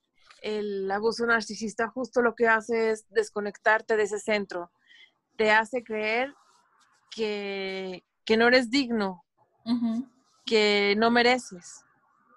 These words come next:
Speaker 1: Te deja vacío y, y bueno, te llena de sensaciones a veces de vergüenza, culpa, porque por mucho tiempo te responsabilizaron de cosas que no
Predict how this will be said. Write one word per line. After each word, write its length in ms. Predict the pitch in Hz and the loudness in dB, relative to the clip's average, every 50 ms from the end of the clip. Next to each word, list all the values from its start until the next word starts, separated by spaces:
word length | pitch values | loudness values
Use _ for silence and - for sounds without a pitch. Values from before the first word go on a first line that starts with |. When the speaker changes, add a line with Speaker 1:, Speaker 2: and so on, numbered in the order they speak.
| _ _ _ _ _ _ _ _ | _ _ _ _ _ _ _ _
Speaker 1:
Te 300 | - 220 214 214 208 202 | 0 2 2 2 2 4
deja 340 | 214 233 226 - 247 240 226 | 2 0 0 2 0 2 2
vacío 680 | 214 208 208 - 262 269 262 233 220 220 240 269 - _ _ _ _ _ _ _ _ _ _ _ _ _ _ _ _ _ _ _ | 2 0 0 -6 -6 0 2 2 4 2 2 0 -6 _ _ _ _ _ _ _ _ _ _ _ _ _ _ _ _ _ _ _
y, 640 | - 208 220 214 208 208 208 202 196 196 196 185 - | -12 -8 -6 -2 -2 0 0 -2 -2 -2 -4 -4 -2
y 120 | - 220 | -2 0
bueno, 460 | 208 233 254 269 254 226 202 185 - - _ _ _ _ _ _ _ _ _ _ _ _ _ _ _ _ _ _ _ _ _ | 4 4 4 4 6 4 2 2 0 -4 _ _ _ _ _ _ _ _ _ _ _ _ _ _ _ _ _ _ _ _ _
te 140 | - 214 214 | -2 0 4
llena 180 | 214 220 226 | 6 6 6
de 80 | 233 233 | 6 4
sensaciones 640 | 214 226 202 - 202 190 - 220 214 208 214 208 214 | 2 -4 -10 -10 -10 -10 -6 -6 -4 -4 -4 -4 -4
a 80 | 202 | -4
veces 340 | 190 202 202 - 214 208 196 190 | -4 -4 -4 -4 -4 -6 -4 -2
de 260 | 202 190 180 170 - _ _ - - - _ _ _ | -2 -2 -2 -2 -6 _ _ -20 -20 -20 _ _ _
vergüenza, 680 | 196 202 196 196 202 214 220 220 214 214 - 208 202 196 - | -2 -2 0 2 2 2 2 2 0 0 0 0 0 0 -2
culpa, 680 | _ 208 220 208 208 202 - 202 190 185 180 185 190 196 _ _ _ _ _ _ _ _ | _ 2 2 2 2 2 0 2 2 2 0 -4 -8 -18 _ _ _ _ _ _ _ _
porque 240 | _ 196 202 - 208 | _ -8 -6 -6 -2
por 200 | 196 220 220 226 226 | 4 6 6 6 8
mucho 380 | 226 240 254 262 - 277 247 | 6 6 4 4 4 2 2
tiempo 360 | - 247 233 233 214 226 220 | 4 4 4 4 4 2 2
te 100 | 214 214 | 2 2
responsabilizaron 760 | 202 196 - - 196 185 - 196 196 196 185 202 196 202 208 208 | -2 -2 -4 -6 -8 -4 -2 0 0 0 2 2 2 2 2 0
de 100 | 196 190 | -2 -4
cosas 280 | - - 196 196 202 - | -4 -4 -4 -4 -6 -8
que 120 | _ 196 | _ -4
no 340 | 190 196 190 190 190 185 190 | -2 0 2 2 0 0 -4